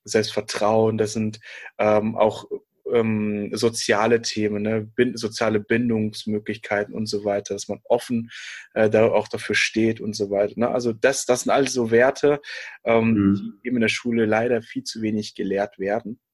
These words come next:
Speaker 1: ne?
Speaker 2: Ja.
Speaker 1: Ähm, und auch vor allem Entscheidungen treffen. Das ist so
Speaker 2: Ja,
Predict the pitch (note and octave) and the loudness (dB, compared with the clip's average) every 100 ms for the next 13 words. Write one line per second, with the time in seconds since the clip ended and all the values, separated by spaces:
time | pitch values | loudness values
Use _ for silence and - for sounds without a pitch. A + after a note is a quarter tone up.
0 | _ _ _ G#2 G#2+ G2+ F#2 - - G2+ | _ _ _ -2 0 0 0 -6 -18 -20
1 | A2+ _ _ G#2+ G#2+ G2+ - G#2 G#2+ A2 | -20 _ _ -2 -2 0 4 4 4 0
2 | - G2 - F#2+ F#2+ F#2 - F2+ _ _ | -6 -6 -2 -2 -4 -8 -12 -16 _ _
3 | _ G#2+ - G2 - G2 G2 E2+ | _ -14 -12 -10 -4 -2 0 -2